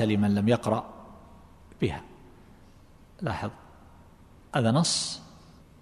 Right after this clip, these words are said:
لكن الذين يقولون بأنه لا يقرأ خلف الإمام في الصلاة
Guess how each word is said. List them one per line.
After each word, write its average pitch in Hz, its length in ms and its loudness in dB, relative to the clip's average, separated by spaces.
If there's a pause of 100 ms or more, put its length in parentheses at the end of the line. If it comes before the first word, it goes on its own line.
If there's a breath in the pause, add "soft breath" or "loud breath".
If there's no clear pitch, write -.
(560)
لكن 113 400 2 (800)
الذين 135 340 8
يقولون 123 560 6
بأنه 113 480 2
لا 156 120 10
يقرأ 160 360 6
خلف - 280 0
الإمام 107 480 2
في - 100 -4
الصلاة 120 360 4